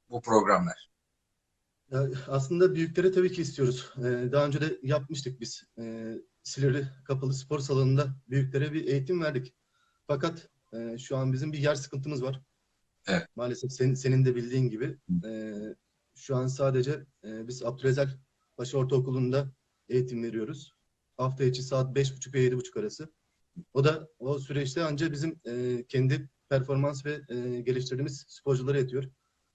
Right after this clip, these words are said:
Speaker 2: Onun haricinde büyüklere, e, yer sıkıntımız olması tabii ki vermeyi çok istiyoruz. Ama, e, kapalı spor salonu bildiğin gibi bir tadilata girmişti. O süreçten sonra,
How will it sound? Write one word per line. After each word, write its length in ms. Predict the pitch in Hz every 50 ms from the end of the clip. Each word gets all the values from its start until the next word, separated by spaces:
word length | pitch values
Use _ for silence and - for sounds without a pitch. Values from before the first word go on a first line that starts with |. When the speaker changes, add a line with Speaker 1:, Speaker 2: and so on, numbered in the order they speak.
| _ - _ _ _ _ _ _ _ _ _ -
Speaker 2:
Onun 200 | 117 135 143 143
haricinde 600 | 139 139 135 135 131 143 143 143 151 147 - - _ _ -
büyüklere, 540 | 120 135 139 135 135 147 143 160 160 160 - _ _ _ _ _ _ _ _ _ _ _ _ -
e, 60 | 113
yer 380 | 113 113 117 113 117 135 143
sıkıntımız 480 | 139 - - - 139 135 151 143 139 139
olması 520 | 151 151 143 139 135 131 156 165 160 - _ _ _ _ _ _ _ -
tabii 200 | 139 143 156 139
ki 260 | 139 151 135 127 131 - _ _ _ _ _ _ _ _ _ _ _ _ _ _ _ _ _ _ -
vermeyi 340 | 117 127 127 131 131 143 139
çok 200 | - 151 139 135
istiyoruz. 500 | - - - 120 113 131 135 135 - _ _ _ _ _ _ _ _ _ _ _ _ _ _ _ _ -
Ama, 260 | 117 131 143 143 127 127
e, 200 | 127 127 131 131
kapalı 260 | 131 147 131 151 147 143
spor 260 | - - - 160 151
salonu 340 | 135 - 156 156 160 160 147
bildiğin 260 | 147 147 156 160 160
gibi 220 | 156 143 143 135
bir 60 | 131
tadilata 460 | - 143 143 143 139 147 143 139 - -
girmişti. 340 | - 123 123 127 127 -
O 80 | 147 139
süreçten 420 | 139 - 139 139 135 135 151 143
sonra, 320 | 131 131 135 135 156 156